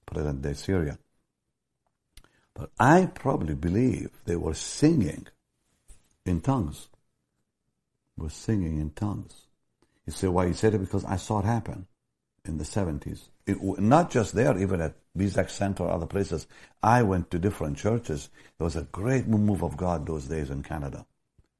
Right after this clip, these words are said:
Great move of God. And when people would start singing in tongues, you could feel the vibration of the prophetic beginning to, like, rise in the air, in everywhere. And not just with me, but with other people. We had this, this, the same thing in,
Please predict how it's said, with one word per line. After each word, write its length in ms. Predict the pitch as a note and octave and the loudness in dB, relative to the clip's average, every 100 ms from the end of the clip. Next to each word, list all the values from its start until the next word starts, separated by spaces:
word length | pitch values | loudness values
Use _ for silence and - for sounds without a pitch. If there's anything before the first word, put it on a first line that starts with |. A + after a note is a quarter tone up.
| _ _ - | _ _ -12
Great 340 | E2+ E2+ E2 F2 | -4 -2 -4 -6
move 140 | C#2+ | -10
of 140 | - | -12
God. 260 | E2+ D2+ C#2+ _ _ _ _ _ _ _ F2+ | -10 -10 -10 _ _ _ _ _ _ _ -4
And 200 | E2 D#2 | -2 0
when 140 | D#2+ | 0
people 220 | C3+ C3 | 4 4
would 180 | F2 E2 | 2 -2
start 240 | - G2 | -2 -2
singing 540 | E2+ - G#2 G2 D#2+ D2+ | -2 -2 0 0 -2 -4
in 120 | D#2 | -6
tongues, 340 | F#2 D#2+ C2+ | -6 -6 -4
you 80 | F#2+ | -6
could 200 | - D2 | -6 -12
feel 680 | - - - G2 G2 D#2 D2+ - | -14 -20 -12 -6 -4 -4 -6 -12
the 120 | - - - | -16 -18 -12
vibration 580 | E2 E2 C#2+ E2 E2+ D2 | -6 -6 -4 -4 -4 -8
of 120 | C2+ | -8
the 80 | C#2+ | -10
prophetic 520 | - C#2+ E2+ D2+ D2 | -10 -10 -6 -6 -8
beginning 340 | - D#2 D2+ D#2 | -10 -8 -8 -8
to, 180 | D2 - | -10 -10
like, 300 | D2 - - | -10 -12 -10
rise 420 | E2 D2 C#2+ C#2 | -8 -8 -8 -8
in 140 | C#2+ | -8
the 120 | C#2 C2 | -8 -8
air, 220 | D2+ C#2+ _ _ _ _ _ _ _ _ _ - | -8 -10 _ _ _ _ _ _ _ _ _ -10
in 180 | D#2+ - | -8 -2
everywhere. 540 | G2+ D#2+ D2 - - - _ | -2 -2 -6 -8 -16 -20 _
And 120 | E2 | 0
not 160 | A2 F#3+ | 0 2
just 240 | D#4+ - | -2 0
with 160 | F2 C#2+ | -2 0
me, 180 | G#2+ C3 | 2 2
but 300 | D#2 D#2 D2+ | 2 -4 -6
with 200 | D#2 - | -8 -2
other 220 | G#2+ A#2+ | 0 2
people. 360 | - C3 E2 F2+ | 2 0 0 2
We 120 | D3+ | 2
had 120 | A#2+ | 2
this, 180 | G2 E2 | 0 0
this, 240 | F2+ - | -6 -6
the 180 | - E2+ | -4 -6
same 260 | - G#2 G2 | -2 -2 0
thing 220 | G2 E2 | -2 -2
in, 200 | E2 | -4